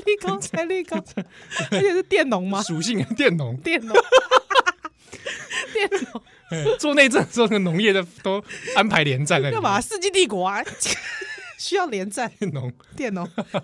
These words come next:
Speaker 1: <laughs> 受不了。
Speaker 2: 啊，那， <coughs> 就是说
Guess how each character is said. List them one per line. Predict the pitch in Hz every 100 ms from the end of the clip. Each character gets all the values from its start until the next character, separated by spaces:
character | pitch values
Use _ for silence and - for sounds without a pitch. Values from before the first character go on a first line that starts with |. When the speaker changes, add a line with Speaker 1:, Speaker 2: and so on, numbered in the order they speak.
| - 156 -
Speaker 1:
<laughs> | - - - - - _
受 | - - 349 277
不 | 285
了。 | 170 147
Speaker 2:
啊， | 120 107 - -
那， | 220
<coughs> | - - 240 - - - -
就 | - 190
是 |
说 | 180 220